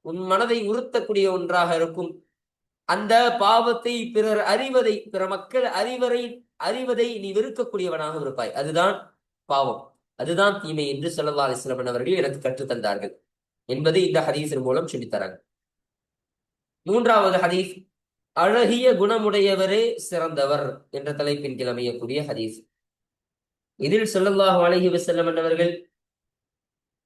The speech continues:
அவர்களுடைய பண்பை பற்றி சையதுனா அப்துல்லாஹ் இப்னு அம்ர் இப்னு ஆஸ் ரலியல்லாஹு அன்ஹு அவர்கள் சொல்லித் தருகிறார்கள். அவங்க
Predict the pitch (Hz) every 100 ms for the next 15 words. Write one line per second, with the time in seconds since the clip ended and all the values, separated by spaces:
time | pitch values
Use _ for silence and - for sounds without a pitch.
0 | _ - 160 175 170 175 170 190 220 220
1 | - 165 175 202 202 - _ _ _ _
2 | _ _ - 185 185 185 175 175 226 233
3 | 214 190 190 170 208 233 214 196 170 196
4 | 247 214 185 175 175 165 156 156 151 151
5 | 151 147 147 180 - 147 139 127 120 104
6 | - - 127